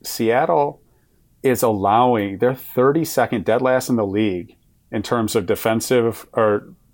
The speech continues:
their defense against rushing yards. I, they allow one hundred and fifty-two rushing yards a game.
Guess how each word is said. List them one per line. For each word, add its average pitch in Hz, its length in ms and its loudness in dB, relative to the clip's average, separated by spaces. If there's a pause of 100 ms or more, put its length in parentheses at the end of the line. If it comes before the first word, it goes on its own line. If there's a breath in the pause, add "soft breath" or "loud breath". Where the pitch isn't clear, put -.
(100)
their 107 140 0
defense 110 500 0
against 98 260 -2
rushing 95 320 -2
yards. 92 460 -10 (240)
I, 110 260 -4 (440 loud breath)
they 123 140 6
allow 135 360 6
one 107 260 2
hundred 135 320 0
and 110 100 -2
fifty-two 107 460 -2
rushing 95 320 -2
yards 87 240 -6
a 90 60 -8
game. 85 340 -10